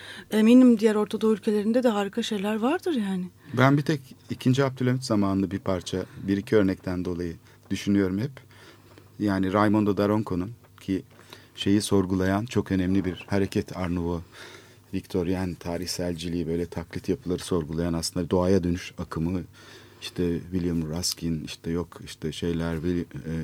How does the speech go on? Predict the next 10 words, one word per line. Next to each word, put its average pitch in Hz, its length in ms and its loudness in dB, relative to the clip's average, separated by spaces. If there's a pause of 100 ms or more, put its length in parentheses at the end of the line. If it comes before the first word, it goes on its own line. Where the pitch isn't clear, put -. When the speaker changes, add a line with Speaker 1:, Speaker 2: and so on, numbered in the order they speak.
Speaker 2:
William 92 220 4
Morris 85 360 0
pardon, 78 340 -2
John 85 260 -2
Ruskin 78 300 -4
falan 90 360 2
gibi 80 220 -2
düşünürler 87 480 0
etrafında 80 680 -4 (340)
gelişen 92 420 2